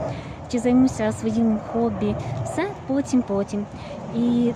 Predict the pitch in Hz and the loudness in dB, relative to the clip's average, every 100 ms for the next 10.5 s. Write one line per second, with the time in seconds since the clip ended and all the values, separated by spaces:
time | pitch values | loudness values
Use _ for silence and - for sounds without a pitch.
0 | - 247 320 320 - 285 247 302 370 330 | -2 -2 -2 -4 -2 -2 0 0 2 4
1 | 269 247 247 - - - - - 220 233 | 4 2 0 -4 -12 -14 -12 -10 -4 0
2 | 247 277 269 247 254 233 277 349 320 240 | 0 2 0 0 0 0 0 2 4 4
3 | 226 233 233 247 233 226 233 226 285 359 | 4 2 2 2 2 2 -2 -2 -4 -4
4 | - 220 - - - 247 262 240 247 294 | -4 -8 -10 -16 -8 -4 -2 -2 -2 -4
5 | 349 240 233 233 247 247 - 190 190 190 | -4 -2 -2 2 2 2 -2 -4 -4 -6
6 | 185 247 285 269 220 202 185 190 196 190 | -4 -4 -4 -4 -4 -4 -4 -4 -6 -8
7 | - - - - - 196 226 214 214 196 | -16 -20 -20 -20 -8 -2 -2 -2 -6 -6
8 | 185 190 - - 233 240 - 247 - 220 | -6 -8 -14 -10 -6 -4 -4 -6 -4 -4
9 | 190 185 180 - - 254 254 - 254 208 | -2 -4 -8 -14 -14 -8 -6 -6 -6 -6
10 | 190 185 - 190 190 | -6 -8 -6 -6 -6